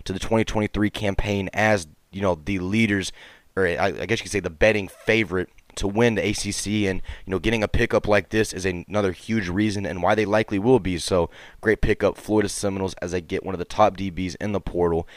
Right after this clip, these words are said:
in Fentrell Cephas. Now, y'all, this next news isn't gonna necessar-, necessarily be about just one player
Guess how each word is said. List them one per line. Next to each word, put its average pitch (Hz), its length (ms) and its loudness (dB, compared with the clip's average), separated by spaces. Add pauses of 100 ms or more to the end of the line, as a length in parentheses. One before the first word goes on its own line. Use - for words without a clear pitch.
(220)
in 92 100 -2
Fentrell 85 480 -4
Cephas. - 640 -4 (920)
Now, 147 280 0
y'all, 131 540 4 (120)
this 170 180 -8
next 190 260 0
news 180 200 2
isn't 160 160 0
gonna 139 140 0
necessar-, 123 440 0
necessarily 117 540 0
be 110 200 0
about 98 300 0
just 107 380 -4 (160)
one 92 920 0 (100)
player 139 520 0